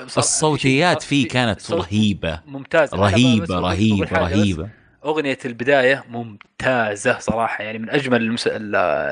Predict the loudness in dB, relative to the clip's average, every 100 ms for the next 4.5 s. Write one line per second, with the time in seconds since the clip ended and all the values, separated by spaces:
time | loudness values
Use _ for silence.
0 | -8 -14 _ -18 -18 _ 0 2 -2 0
1 | 0 2 0 -4 -6 -2 0 -2 0 -2
2 | -2 -8 -4 -2 0 -2 -4 -8 -12 _
3 | -20 -20 -20 _ -2 2 2 0 -4 0
4 | 0 2 2 0